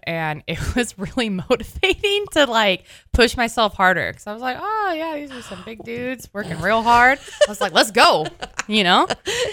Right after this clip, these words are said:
Speaker 2: That's cool. I'm
Speaker 1: Yeah.
Speaker 2: glad to hear it.
Speaker 1: Yeah.
Speaker 2: So maybe they'll be debunking our idea of just
Speaker 1: Yeah.
Speaker 2: ladies in a workout class. Maybe more men are in it than we realize.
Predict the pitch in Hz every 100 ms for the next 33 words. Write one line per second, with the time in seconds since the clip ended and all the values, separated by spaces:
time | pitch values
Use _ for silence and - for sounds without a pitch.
0 | - - 427 466 - - 571 494 285 277
1 | 247 175 359 392 381 453 349 185 143 -
2 | 247 220 151 165 - 349 311 320 359 339
3 | 220 247 240 226 190 208 185 185 190 175
4 | 160 160 156 156 151 147 147 143 143 -
5 | 139 139 151 143 - 143 147 143 135 131
6 | 131 135 135 135 - 139 135 151 180 214
7 | 220 185 165 156 160 156 151 135 131 131
8 | 123 - 123 120 120 120 76 -